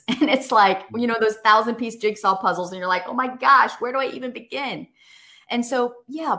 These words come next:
Speaker 1: podcasting can feel like quite a steep learning curve in the beginning if you don't have that box, that end piece of that picture to know, "Okay, this is where we're headed and this is how we put those pieces together."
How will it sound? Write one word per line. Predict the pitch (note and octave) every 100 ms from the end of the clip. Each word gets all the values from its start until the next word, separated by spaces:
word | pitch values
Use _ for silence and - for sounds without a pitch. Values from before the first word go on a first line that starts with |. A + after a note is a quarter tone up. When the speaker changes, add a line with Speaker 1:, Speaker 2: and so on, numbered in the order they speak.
| -
Speaker 1:
podcasting | C4 C4 C4+ C4 B3+
can | B3+ A#3
feel | A3+ A#3 A3+
like | G3+ F#3+
quite | _ D#4 D#4+
a |
steep | - B3 -
learning | A3 A#3+ A#3+
curve | - G3+ G3
in | F#3
the |
beginning | F3 F3 E3+ A#3 G3 F3 E3+
if | G3+ G#3
you | G3+
don't | A3 A3+
have | A3
that | G#3 -
box, | - E4 - -
that | G#3+ -
end | A#3 A#3+
piece | C4+ B3+ G3
of | F3+ _
that | F#3+ -
picture | - D#4+ G3
to | F#3
know, | F#3+ B3 G#3+
"Okay, | F#3+ F3+ E3 _ _
this | C#4 C#4
is | A#3
where | A3 G#3
we're | G3+
headed | F3+ F3+ E3+
and | D3+ D3
this | F#3+ F#3
is | F#3
how | F3+ F3
we |
put | E3+ D#3+
those | D#3+ D3+
pieces | - D3 D3 C#3+
together." | - - - -